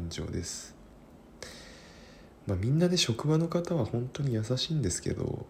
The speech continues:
なんか前いた職場よりもね、まあ、若干、まあ、若干というか、まあ、かなりのキャリアアップを、おー、ま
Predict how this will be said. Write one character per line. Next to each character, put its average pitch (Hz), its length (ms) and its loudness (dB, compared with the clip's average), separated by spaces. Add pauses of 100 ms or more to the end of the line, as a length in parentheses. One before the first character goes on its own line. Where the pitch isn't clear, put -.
な 98 60 -4
ん - 20 -2
か 95 80 -2
前 110 640 2
い 90 80 2
た 92 720 0
職 98 340 0
場 101 120 2
よ 98 1040 2
り 95 100 4
も 85 140 -2
ね、 85 220 -6 (1000)
ま 87 80 -2
あ、 82 40 -2
若 120 220 -2 (440)
干、 156 260 2
ま 135 80 2
あ、 113 60 4
若 92 240 0
干 180 240 -2
と 104 60 6
い - 20 2
う 92 60 0
か、 95 80 -6
ま 92 100 -4
あ、 - 20 -6
か - 160 -2
な 165 60 6
り 127 80 4
の 87 60 0
キ - 120 -2
ャ 95 60 4
リ 101 120 4
ア 101 40 6
ア - 20 6
ッ - 20 -6
プ - 220 -4
を、 87 220 -2 (320)
お - 60 -8 (720)
ー、 - 40 -8
ま - 200 -12